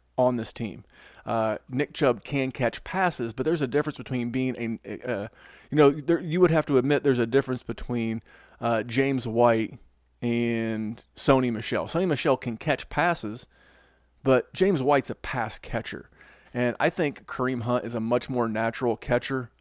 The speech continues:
of the football. I think he's gonna be a great weapon for Baker. I, I, I hope that Todd Monken and Freddie Kitchens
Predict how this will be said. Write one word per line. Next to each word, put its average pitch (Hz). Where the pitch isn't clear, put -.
of 117
the 117
football. 123
I 123
think 127
he's 131
gonna 123
be 113
a 76
great 113
weapon 123
for 113
Baker. 120
I, 113
I, 113
I 113
hope 123
that 120
Todd 123
Monken 123
and 113
Freddie 117
Kitchens 120